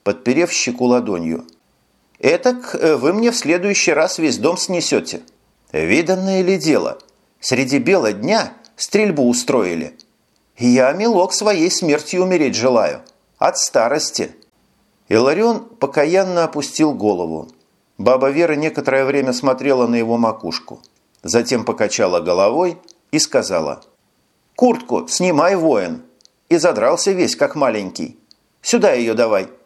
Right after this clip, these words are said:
я заштопаю». Иларион заколачивал в забор последний гвоздь, когда возле него, взвизгнув изношенными тормозными колодками,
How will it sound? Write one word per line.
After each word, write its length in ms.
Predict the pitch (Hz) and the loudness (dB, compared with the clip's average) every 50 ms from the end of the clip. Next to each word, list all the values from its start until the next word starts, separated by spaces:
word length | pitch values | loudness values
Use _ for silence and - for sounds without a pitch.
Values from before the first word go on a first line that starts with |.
| _ _ | _ _
я 160 | - 151 147 | 0 0 2
заштопаю». 680 | 143 170 170 170 - 147 117 - - 101 85 78 - - - _ _ _ _ _ _ _ _ _ _ _ _ _ _ _ _ _ _ - | 2 2 0 0 -2 -4 -4 -2 -2 -4 -4 -4 -6 -8 -16 _ _ _ _ _ _ _ _ _ _ _ _ _ _ _ _ _ _ -4
Иларион 580 | - 110 123 143 147 156 170 202 226 247 247 220 | 2 4 4 4 4 2 2 2 2 4 2 2
заколачивал 800 | - 180 170 - 175 175 185 208 214 208 - 190 170 180 175 147 | 0 -2 0 2 2 2 4 2 0 0 -2 0 0 0 0 0
в 60 | 139 | 0
забор 440 | 127 143 147 151 151 190 190 190 190 | 0 0 0 2 2 0 0 0 0
последний 640 | - - - - 151 165 165 139 120 127 127 123 | 0 0 0 0 0 0 0 0 0 0 0 0
гвоздь, 560 | 120 135 151 185 185 185 - - - - - _ _ _ _ _ _ _ | 0 2 2 2 0 0 -4 -10 -14 -16 -18 _ _ _ _ _ _ _
когда 340 | - 92 95 101 104 120 135 | -2 -2 -2 0 2 0 2
возле 300 | 151 180 180 - 147 151 | 2 0 -2 0 -2 -4
него, 360 | 147 147 147 143 170 180 165 | -2 -2 0 2 2 2 2
взвизгнув 760 | - - - 117 113 104 120 156 151 - - 131 143 - - - | 0 -4 -8 -8 -6 -4 -2 -2 -2 -2 -2 -2 -2 -2 -2 -2
изношенными 680 | 143 131 117 139 151 151 143 143 131 135 135 131 127 123 | -4 -2 0 2 0 2 2 0 -2 -2 -2 0 0 -2
тормозными 640 | 123 123 120 120 120 120 120 120 135 131 131 123 123 | 0 0 0 0 2 0 -2 0 -2 0 2 2 0
колодками, 760 | 123 127 123 131 160 175 175 - - 160 156 151 143 139 | 2 2 2 2 2 -2 -2 -2 -4 -4 -2 -2 -4 -4